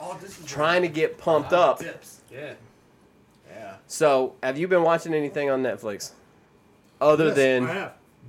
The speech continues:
Speaker 2: just the one
Speaker 1: Baby
Speaker 2: thing
Speaker 1: Shark.
Speaker 2: that you've been watching for
Speaker 3: Uh,
Speaker 2: literally
Speaker 3: no, I'm done
Speaker 2: two
Speaker 3: with that.
Speaker 2: months?
Speaker 3: That's been done.
Speaker 2: Okay, been done. What are you watching now?
Speaker 3: Uh, the confession, confession tapes.
Speaker 2: Okay,
Speaker 3: That's
Speaker 2: yeah.
Speaker 3: right.
Speaker 1: My confession.
Speaker 2: Is that the one that's like each episode is a different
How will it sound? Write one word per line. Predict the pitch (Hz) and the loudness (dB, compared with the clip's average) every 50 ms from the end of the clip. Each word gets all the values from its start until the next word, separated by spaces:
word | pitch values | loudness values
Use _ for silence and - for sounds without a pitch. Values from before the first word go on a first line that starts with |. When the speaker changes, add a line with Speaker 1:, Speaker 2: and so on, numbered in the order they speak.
| 120 | -8
Speaker 2:
just | - 120 120 - | -6 -6 -4 -2
the | 123 | -4
one | 110 101 107 117 117 120 120 | -2 0 2 2 2 2 0
Speaker 1:
Baby | 117 135 | 0 0
Speaker 2:
thing | 139 123 117 110 110 | 0 2 2 0 -2
Speaker 1:
Shark. | 104 104 | -4 -6
Speaker 2:
that | 101 | -6
you've | 120 110 | -4 0
been | 110 110 110 | 0 2 2
watching | 117 117 110 - 110 | 2 0 0 -4 -6
for | 101 | -6
Speaker 3:
Uh, | 104 107 110 | -6 -6 -2
Speaker 2:
literally | 117 127 135 135 131 127 120 113 110 104 98 95 95 214 | 2 4 4 4 4 4 2 2 0 -2 -4 -8 -6 -2
Speaker 3:
no, | 240 208 185 | 0 2 2
I'm | 190 214 220 | 4 4 4
done | 220 190 | 4 4
Speaker 2:
two | 156 | 4
Speaker 3:
with | 123 110 | 4 2
that. | 104 | 2
Speaker 2:
months? | 95 78 - - | 0 0 -4 -6
Speaker 3:
That's | 185 208 - | -6 -6 -4
been | - 196 175 | -4 -6 -6
done. | 151 135 123 127 - - | -6 -10 -12 -12 -6 -4
Speaker 2:
Okay, | 120 117 127 113 104 | -4 -2 -2 -4 -4
been | 98 104 110 | -4 -6 -6
done. | 110 104 92 87 95 | -6 -6 -8 -6 -2
What | 110 123 | 0 0
are | 127 | 2
you | 127 123 | 2 2
watching | 127 123 113 - 113 | 2 2 0 -4 -10
now? | 95 87 - _ _ _ _ _ _ _ _ _ _ | -10 -10 -14 _ _ _ _ _ _ _ _ _ _
Speaker 3:
Uh, | - 139 139 135 127 123 _ _ _ _ _ _ _ _ _ _ _ _ _ _ _ _ _ _ _ | -14 -12 -12 -12 -12 -16 _ _ _ _ _ _ _ _ _ _ _ _ _ _ _ _ _ _ _
the | - 139 139 135 131 123 123 _ _ _ _ _ _ _ - | -14 -12 -10 -10 -10 -12 -14 _ _ _ _ _ _ _ -16
confession, | - 143 127 117 - - - - 139 139 135 - - 160 156 156 156 _ | -14 -14 -14 -14 -18 -20 -20 -16 -16 -14 -14 -12 -12 -12 -12 -14 -14 _
confession | - - 139 123 - - 143 147 - - 185 | -16 -14 -14 -14 -14 -16 -16 -14 -12 -12 -14
tapes. | 165 - 202 226 254 - - - - - _ _ _ _ _ _ _ _ _ _ _ _ _ _ - | -12 -12 -12 -12 -14 -16 -20 -20 -20 -20 _ _ _ _ _ _ _ _ _ _ _ _ _ _ -8
Speaker 2:
Okay, | 143 156 160 - 143 147 160 - - | -8 -6 -4 -4 -4 -4 -4 -10 -14
Speaker 3:
That's | 139 143 139 143 | -10 -6 -4 -4
Speaker 2:
yeah. | 160 160 | -4 -4
Speaker 3:
right. | 165 175 - | -6 -8 -10
Speaker 1:
My | 123 113 | -12 -14
confession. | 113 - 120 101 _ - 151 151 156 - - 143 139 131 135 139 - - - - | -18 -18 -20 -20 _ -14 -12 -12 -12 -12 -14 -16 -16 -16 -18 -20 -20 -20 -18 -16
Speaker 2:
Is | - - | -12 -4
that | - 120 120 120 120 | -2 -2 -2 -2 -2
the | 131 | -4
one | 120 117 117 117 113 | -2 0 0 0 0
that's | 113 107 - | 0 -2 -2
like | - 117 113 107 | -2 -2 -2 -4
each | - 120 110 - 127 | -6 -10 -8 -4 -4
episode | 117 110 107 - - 120 113 107 | -4 -4 -4 -6 -4 -4 -4 -4
is | 107 107 107 | -6 -8 -8
a | 107 107 104 101 | -6 -6 -6 -6
different | 98 95 101 110 101 - - - | -6 -6 -8 -8 -6 -6 -10 -10